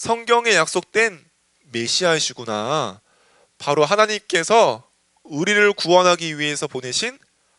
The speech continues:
하나님의 아들이시구나. 이걸 바울이 마음으로 깨닫고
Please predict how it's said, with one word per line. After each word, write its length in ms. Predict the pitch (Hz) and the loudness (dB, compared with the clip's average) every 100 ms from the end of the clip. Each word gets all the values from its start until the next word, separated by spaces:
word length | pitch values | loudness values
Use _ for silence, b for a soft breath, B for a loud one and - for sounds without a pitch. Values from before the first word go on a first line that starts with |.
| _ | _
하나님의 640 | _ - 185 170 165 151 - | _ -4 -4 -4 -8 -10 -10
아들이시구나. 1040 | - 107 135 131 120 113 107 107 151 143 101 _ _ _ _ _ | -10 -10 -8 -8 -8 -10 -12 -8 -6 -8 -12 _ _ _ _ _
이걸 500 | 143 160 165 165 160 | -6 2 4 4 0
바울이 720 | - 123 120 123 202 139 95 _ _ _ _ _ _ _ _ _ _ _ _ | -2 -4 -4 -4 -6 -8 -10 _ _ _ _ _ _ _ _ _ _ _ _
마음으로 1040 | 117 131 165 170 165 165 160 160 165 - _ _ _ _ _ - | 0 4 4 0 -2 -2 -2 -2 -6 -10 _ _ _ _ _ -10
깨닫고 680 | 180 160 - 185 220 285 | -2 -2 -2 -4 -2 -4